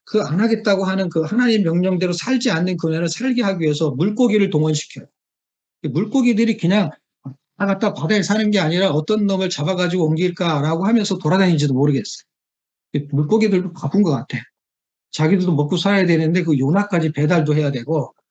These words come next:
어쨌든 그때 물고기 택배가 있었어요. 택배가. 자, 그래서 거기다 배달 딱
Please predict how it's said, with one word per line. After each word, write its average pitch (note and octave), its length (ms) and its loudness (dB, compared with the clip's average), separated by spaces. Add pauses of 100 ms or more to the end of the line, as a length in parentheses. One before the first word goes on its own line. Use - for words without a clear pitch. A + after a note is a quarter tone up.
(260)
어쨌든 E3+ 440 0
그때 E3+ 320 2
물고기 F3 460 2
택배가 A3+ 380 0
있었어요. D3 420 -4
택배가. D3 380 -10 (380)
자, - 180 -12 (720)
그래서 A#3+ 220 2
거기다 G#3 240 0
배달 F3 360 2
딱 D#3+ 260 -6